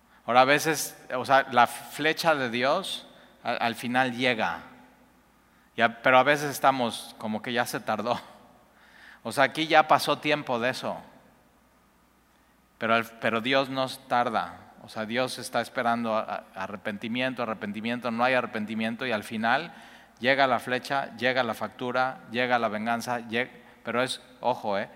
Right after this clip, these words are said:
es justicia, porque es una venganza santa, es una venganza que viene de Dios, es,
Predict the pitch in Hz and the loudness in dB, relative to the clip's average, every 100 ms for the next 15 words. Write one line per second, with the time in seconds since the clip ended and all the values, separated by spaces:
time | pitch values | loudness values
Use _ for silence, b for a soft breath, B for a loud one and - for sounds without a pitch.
0 | - 110 - 143 - 139 131 120 85 82 | -12 -10 -10 -14 -10 -10 -8 -8 -10 -12
1 | - b b b b b - 104 131 123 | -16 b b b b b -12 -4 -4 -2
2 | 131 117 107 113 113 123 107 117 113 104 | 0 0 2 0 -2 -4 -4 -2 -2 -4
3 | 90 - - - 104 113 107 101 107 107 | -10 -12 -20 -18 -10 -4 -2 -2 -4 -6
4 | 101 95 101 104 98 95 101 101 104 107 | -10 -8 -6 -4 -6 -6 -6 -8 -8 -10